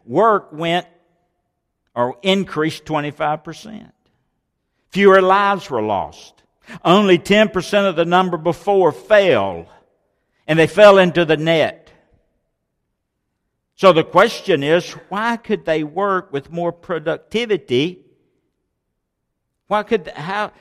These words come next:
why did they do that? Why did work increase? Well, the answer is because of the security.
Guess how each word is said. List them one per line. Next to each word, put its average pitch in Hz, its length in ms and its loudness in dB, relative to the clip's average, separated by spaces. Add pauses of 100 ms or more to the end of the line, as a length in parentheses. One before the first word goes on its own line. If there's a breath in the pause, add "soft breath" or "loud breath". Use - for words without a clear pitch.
(320 soft breath)
why 214 200 -6
did 214 220 -8
they 208 100 -2
do 185 280 -2
that? 113 280 -6
Why 202 160 -2
did 185 240 -6
work 180 440 -2
increase? 196 540 -6
Well, 156 160 -8
the 180 120 -4
answer 165 500 -8
is 160 120 -12
because 175 540 -2
of 170 140 -10
the 160 80 -8
security. 202 800 -2